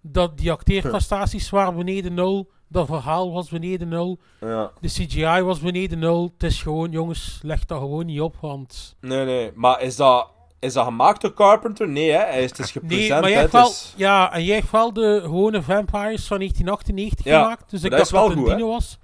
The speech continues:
Speaker 2: Dat is wel
Speaker 1: Wel,
Speaker 2: goed,
Speaker 1: dat weet ik
Speaker 2: schijnt.
Speaker 1: niet. De Dino wil ik dus nog altijd zien.
Speaker 2: Ah, ja.
Speaker 1: Het was de bedoeling dat ik de Dino had gezien.
Speaker 2: <laughs>
Speaker 1: Maar, eh, ja, het is een beetje verkeerd uitgevallen.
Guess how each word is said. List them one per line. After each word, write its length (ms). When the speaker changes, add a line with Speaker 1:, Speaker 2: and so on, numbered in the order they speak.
Speaker 2:
Dat 160
is 80
wel 100
Speaker 1:
Wel, 80
Speaker 2:
goed, 100
Speaker 1:
dat 100
weet 100
ik 40
Speaker 2:
schijnt. 180
Speaker 1:
niet. 220
De 140
Dino 220
wil 120
ik 100
dus 160
nog 140
altijd 320
zien. 260
Speaker 2:
Ah, 100
ja. 40
Speaker 1:
Het 80
was 160
de 100
bedoeling 400
dat 160
ik 120
de 60
Dino 220
had 220
gezien. 260
Speaker 2:
<laughs> 220
Speaker 1:
Maar, 220
eh, 100
ja, 200
het 160
is 100
een 100
beetje 240
verkeerd 340
uitgevallen. 640